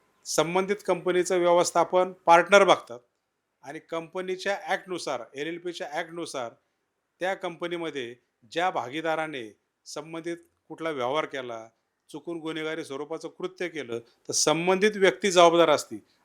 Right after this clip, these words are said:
असा तो कायदा आहे. आता या मा-, या केसमध्ये म्हणजे पार्थ पवारांनी त्या दिग्विजय पाटलांना पॉवर बॅटरी दिली होती, अशी एक प्राथमिक माहिती मिळते. तसं असेल तर संपूर्ण कंपनीचे अधिकार हे दिग्विजय पाटलांनी दिले होते.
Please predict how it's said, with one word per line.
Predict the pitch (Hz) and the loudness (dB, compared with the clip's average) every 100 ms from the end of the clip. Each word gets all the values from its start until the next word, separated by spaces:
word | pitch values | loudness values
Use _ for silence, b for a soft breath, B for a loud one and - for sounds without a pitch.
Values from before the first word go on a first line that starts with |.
| - | -4
असा | 147 180 | -2 0
तो | 180 | 2
कायदा | 170 156 135 | 6 6 6
आहे. | 104 87 _ _ | 0 -6 _ _
आता | - 143 | -8 -2
या | 151 151 190 | 2 6 6
मा-, | 165 143 | 6 2
या | 135 170 | 2 0
केसमध्ये | 175 185 185 175 156 127 117 _ _ - | 4 2 2 0 2 2 0 _ _ -14
म्हणजे | 139 143 - | -10 -8 4
पार्थ | 156 180 190 | 8 8 4
पवारांनी | 170 170 170 170 165 170 185 | 2 4 6 4 2 0 -2
त्या | 185 _ _ _ 175 | -6 _ _ _ -2
दिग्विजय | 160 165 165 165 175 | 0 0 0 2 4
पाटलांना | 170 156 165 165 | 4 4 2 0
पॉवर | 170 170 165 | 4 8 8
बॅटरी | 170 165 165 170 | 8 6 4 4
दिली | 160 | 4
होती, | 165 | 4
अशी | 165 143 165 | 2 2 0
एक | |
प्राथमिक | 165 156 156 160 | 0 0 2 -2
माहिती | 147 117 165 | -2 -2 0
मिळते. | 170 131 113 98 b b b - | -2 -2 -8 -16 b b b 2
तसं | 170 196 | 6 8
असेल | 185 - 190 151 151 | 8 8 8 8 4
तर | _ _ - | _ _ -6
संपूर्ण | 139 - 165 175 214 220 220 | -2 2 2 2 2 4 4
कंपनीचे | 202 180 170 175 170 | 2 0 0 0 4
अधिकार | 175 151 147 147 120 123 _ _ - | 6 6 4 2 2 -2 _ _ -2
हे | 151 175 | 2 2
दिग्विजय | 165 165 175 175 | 2 2 2 2
पाटलांनी | 170 165 165 165 | 4 4 4 2
दिले | 156 156 | 0 2
होते. | 143 139 | 0 -2